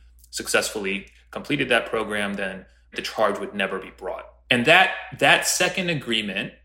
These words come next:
contained an immunity provision, which is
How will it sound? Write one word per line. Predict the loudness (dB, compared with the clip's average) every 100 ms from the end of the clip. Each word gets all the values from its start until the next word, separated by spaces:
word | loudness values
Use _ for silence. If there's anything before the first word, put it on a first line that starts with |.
| _ _
contained | -8 -6 -2 -2 -2 -4 -6 -12 -10
an | -8
immunity | -2 0 2 0 -4
provision, | -8 -10 -10 -12 -14 _ _ -14
which | -12 -8 -6
is | -4 -2 -2 -4 -6 -8